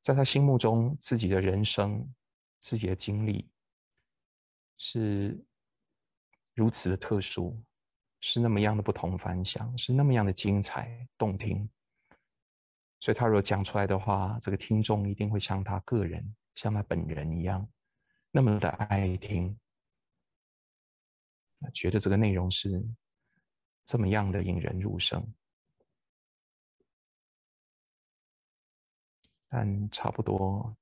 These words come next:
啊，这些故事，啊，你听多了，它有千篇一律的。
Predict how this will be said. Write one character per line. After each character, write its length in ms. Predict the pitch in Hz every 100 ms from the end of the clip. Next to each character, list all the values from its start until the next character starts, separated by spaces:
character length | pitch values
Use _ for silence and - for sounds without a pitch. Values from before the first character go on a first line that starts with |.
| _ _ _
啊， 300 | 123 123 123 _ _ _ _ _ _ _
这 100 | -
些 60 | 113
故 200 | - 104
事， 540 | - - 92 92 117 - _ _ _ _ _ _ _ _ _ _ _ _
啊， 100 | - 120
你 80 | 107
听 220 | - 104
多 180 | 101 95
了， 80 |
它 180 | 85 101
有 120 | 98
千 260 | 90 - 98
篇 180 | - 92
一 100 | 92
律 200 | 90 95
的。 120 | 90